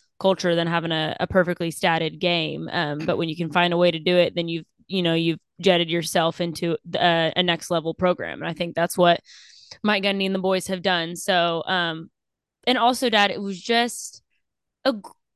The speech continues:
the super fun game. Obviously, it was frustrating at times, and obviously there might have been some, uh, uh, you know, choice words at,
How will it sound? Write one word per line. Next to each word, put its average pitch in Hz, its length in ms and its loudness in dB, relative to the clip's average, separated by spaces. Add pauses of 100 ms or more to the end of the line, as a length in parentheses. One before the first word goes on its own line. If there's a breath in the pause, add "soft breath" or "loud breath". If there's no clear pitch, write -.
the 240 100 -6
super 285 480 -2
fun 190 340 0
game. 165 240 0
Obviously, 214 480 2
it 185 60 2
was 180 140 -4
frustrating 180 480 0
at 139 100 -8
times, 165 340 -4
and 170 120 -4
obviously 175 480 2
there 170 120 0
might 170 220 -2
have 165 100 -8
been 170 240 0
some, 170 500 -2
uh, 165 340 0 (540)
uh, 170 180 2 (180)
you 196 120 -2
know, 165 160 -4
choice 196 360 0
words 180 460 2
at, 180 240 2